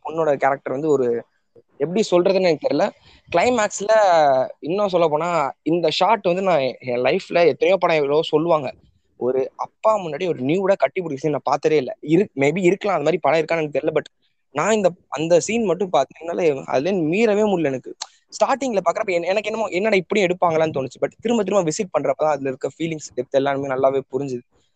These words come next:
அது வந்து எனக்கு ஒரு பயங்கர, ஒரு எப்படி சொல்றது, ரொம்ப டிப்ரெஷன் தாண்டி ஒரு பயங்கர அஃபெக்ட் ஆன கேரக்டர் இது எனக்கு அது,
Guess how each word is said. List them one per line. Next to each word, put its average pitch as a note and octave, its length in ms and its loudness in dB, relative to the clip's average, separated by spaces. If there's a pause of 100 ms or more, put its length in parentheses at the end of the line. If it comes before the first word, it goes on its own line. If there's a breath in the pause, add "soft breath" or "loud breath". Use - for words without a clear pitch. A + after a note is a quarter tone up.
(220)
அது C#3 220 4
வந்து D#3 220 2
எனக்கு D3+ 220 -4
ஒரு A#2+ 340 -4
பயங்கர, F#3+ 400 2 (1200)
ஒரு B2 120 -6
எப்படி C#3 180 -2
சொல்றது, C3+ 340 -6 (220)
ரொம்ப E3+ 260 0
டிப்ரெஷன் D#3 760 0
தாண்டி E3 360 0
ஒரு D#3+ 160 2
பயங்கர E3 460 2
அஃபெக்ட் D#3 200 0
ஆன D3+ 140 4 (560)
கேரக்டர் C3 360 0
இது B2 100 -2
எனக்கு A#2+ 200 -12
அது, - 100 -18